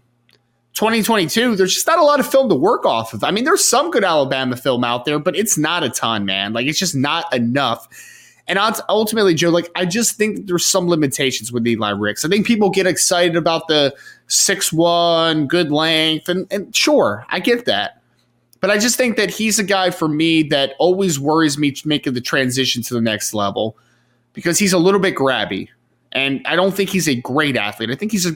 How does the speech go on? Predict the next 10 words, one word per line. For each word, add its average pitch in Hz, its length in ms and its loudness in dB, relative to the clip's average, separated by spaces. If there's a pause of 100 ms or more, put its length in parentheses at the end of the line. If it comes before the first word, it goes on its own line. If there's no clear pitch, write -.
(200)
good, 254 260 2
solid 196 500 2
athlete, 165 500 2
but 151 80 -6
I 147 80 0
think 175 180 -4
that 165 140 0
he 185 180 -4
does 170 360 2
struggle 139 920 0